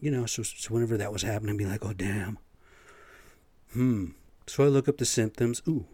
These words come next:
headaches. It's a symptom. Human nature kicks in. It's like, "Damn, I should probably get tested." So I ended up doing it. It's negative. Feel pretty good about that. So I'm gonna tell you out there in the podcast world that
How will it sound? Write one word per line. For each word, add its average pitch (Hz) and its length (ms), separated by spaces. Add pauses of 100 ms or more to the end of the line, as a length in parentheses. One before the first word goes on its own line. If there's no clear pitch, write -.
(140)
headaches. - 640 (280)
It's - 120
a 95 60
symptom. 123 480 (580)
Human 127 300
nature 110 280
kicks 110 380
in. 110 120
It's 107 120
like, 92 180
"Damn, 110 360 (1040)
I - 40
should - 140
probably 107 260
get 95 160
tested." 98 540 (800)
So 127 200
I 131 60
ended 123 200
up 107 100
doing 98 240
it. 107 100
It's 110 180
negative. 98 400
Feel 101 140
pretty 117 260
good 110 180
about 95 280
that. 92 240
So 95 320 (1040)
I'm 107 100
gonna 113 160
tell 135 260
you 147 200
out 113 240
there 110 240
in 101 80
the 95 80
podcast 117 720
world 98 340
that 92 280